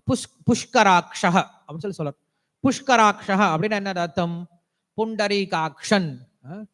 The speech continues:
தாமரை கண்ணன் அப்படின்னு சொல்லி சொல்றோம் இல்லையா, அதுக்கு பேரு புஷ்கராக்ஷக. அக்ஷ்ணோதி புஷ்கரஹ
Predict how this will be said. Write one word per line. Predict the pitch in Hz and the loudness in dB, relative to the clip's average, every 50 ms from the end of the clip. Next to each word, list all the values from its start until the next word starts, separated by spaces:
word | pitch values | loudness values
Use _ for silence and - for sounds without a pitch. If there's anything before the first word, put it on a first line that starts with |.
| _ _ _ _ | _ _ _ _
தாமரை | - 196 185 190 196 202 202 196 190 190 196 208 208 - - | 0 2 2 4 2 2 0 -2 -2 -2 -2 -4 -4 -6 -8
கண்ணன் | - 196 165 160 160 160 170 196 190 175 156 139 | -8 -6 -6 -6 -6 -4 -2 -2 -2 -2 -6 -8
அப்படின்னு | 139 165 185 - 185 | -10 -8 -8 -6 -4
சொல்லி | 165 | -2
சொல்றோம் | 175 170 160 160 | -2 -2 0 -2
இல்லையா, | 160 165 196 226 196 | -2 0 0 0 0
அதுக்கு | 170 156 160 160 | 0 0 -2 0
பேரு | 156 165 160 185 233 285 269 - - - - - _ - | 2 4 6 8 8 8 6 2 -6 -18 -20 -12 _ -2
புஷ்கராக்ஷக. | - 214 - - - 190 170 165 156 147 - - - 180 151 156 - - - _ _ _ _ _ _ - | 0 0 0 -2 -2 0 0 0 0 -2 -4 -2 0 0 0 0 -2 -6 -14 _ _ _ _ _ _ -4
அக்ஷ்ணோதி | - 156 156 - - - - 220 220 214 208 202 208 220 233 277 277 226 _ _ _ _ _ - | -4 -4 -4 -4 -8 -6 -2 0 2 2 2 2 2 2 0 0 -2 -6 _ _ _ _ _ -4
புஷ்கரஹ | 233 254 - - - - 208 185 180 175 170 190 220 269 277 | -2 -2 -2 -4 -2 0 0 2 2 2 4 4 4 2 2